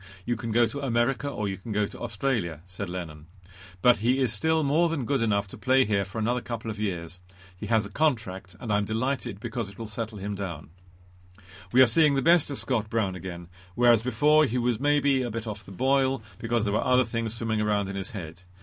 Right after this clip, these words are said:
He is so important to me and John Kennedy. Like your Lustigs and your Jamesy Forrests, you need those sort of players who have been the course before.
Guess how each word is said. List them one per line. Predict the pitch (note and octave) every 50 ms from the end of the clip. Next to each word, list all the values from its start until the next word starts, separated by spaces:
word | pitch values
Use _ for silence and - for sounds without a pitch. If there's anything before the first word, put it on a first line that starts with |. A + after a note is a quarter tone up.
| - - -
He | - - A#2+ B2+ - C3+
is | A#2 G#2+
so | - - - C#3 C#3 C#3
important | C#3 C3 A#2+ A2 - A#2 G2+ E2 - - F#2 -
to | - - G#2+
me | G2 G2 G2+ A2
and | A2 G#2+ F2 -
John | - G#2+ G2+ G2+ G2
Kennedy. | - G#2+ G2 F2+ E2 E2+ E2 - - - - - - - - - - - - - - - - - - - -
Like | B2 B2 B2 A#2 B2+
your | B2 A#2
Lustigs | C#3 E3+ - - - E3+ - - -
and | C#3 A#2+
your | A2 A#2
Jamesy | A2 B2+ C#3 C#3 C3 A2+ - A#2
Forrests, | - - B2+ A2 G#2 G2 F#2 - - - - - - - - - -
you | A#2 A#2
need | A2+ C3 C#3+ C#3+
those | - C#3+ C3+ C3 -
sort | - C#3 B2 G#2+ A#2+
of | A2+ -
players | - B2 A#2 A2 G#2 -
who | - A2+
have | A2 F#2 F2+
been | A#2+ B2 A#2+ A2+
the | A2+
course | A2+ - A2+ G#2+ G2+ -
before. | - - - - - A2+ G2 E2 D2 D2